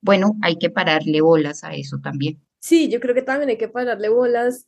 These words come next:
Speaker 2: a el vecino fascista que se cuela como líder de opinión, ¿no? Y que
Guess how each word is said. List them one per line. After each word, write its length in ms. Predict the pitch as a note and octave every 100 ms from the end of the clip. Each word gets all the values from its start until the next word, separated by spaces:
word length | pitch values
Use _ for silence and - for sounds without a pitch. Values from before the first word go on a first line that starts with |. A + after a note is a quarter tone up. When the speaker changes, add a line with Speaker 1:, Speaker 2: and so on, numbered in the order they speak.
| -
Speaker 2:
a 480 | C4 C4 A#3+ G3+ -
el 360 | B3 B3 A#3+ G3
vecino 400 | A3+ A3+ B3 A3+
fascista 600 | B3+ B3+ B3 A3+ G#3 G#3+
que 200 | A#3+ B3
se 220 | B3 A#3+
cuela 460 | C4+ B3 A3 G3 G3
como 760 | B3 B3+ B3 A3+ F#3 C#3+ - _ _ _ _ -
líder 320 | B3+ B3+ A3+
de 60 | B3
opinión, 480 | C#4+ C4 A#3 D4 A#4+ - -
¿no? 260 | C4+ F#4
Y 80 | G4
que 560 | E4+ B3+ A3 G3+ F3